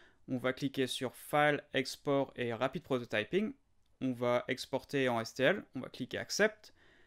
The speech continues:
Là, on va voir qu'on a un mesh, donc, euh, qui a été créé. Si vous êtes, euh, content avec la qualité du mesh, euh, la densité du maillage, euh, vous allez cliquer Export ou, euh, sinon vous allez, euh, changer les paramètres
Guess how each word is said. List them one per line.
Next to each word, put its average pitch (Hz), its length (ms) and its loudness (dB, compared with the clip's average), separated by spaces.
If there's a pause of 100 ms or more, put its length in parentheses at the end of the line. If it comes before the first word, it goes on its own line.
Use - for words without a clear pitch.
(340)
Là, 143 280 4
on 143 100 4
va 135 120 2
voir 147 240 2
qu'on 127 200 0
a 123 40 2
un 117 200 0
mesh, 135 500 0
donc, 120 340 -8
euh, 120 80 -2
qui - 160 -6
a 117 40 0
été 113 240 -6
créé. - 360 -2 (420)
Si - 140 -6
vous 143 180 -2
êtes, 143 220 -2
euh, 123 240 0
content 135 340 0
avec 135 160 2
la 123 100 2
qualité 123 400 -2
du 117 140 -4
mesh, 147 340 0
euh, 120 160 2
la 107 340 2
densité 127 480 -4
du 117 140 -4
maillage, 156 480 2 (140)
euh, 120 200 0
vous 117 220 -6
allez 120 180 0
cliquer 120 300 -4
Export 170 480 0
ou, 160 220 -2
euh, 127 80 2
sinon 139 320 0
vous 127 200 -4
allez, 123 260 2
euh, 117 140 0
changer 131 380 -4
les 110 420 -2
paramètres 123 600 -2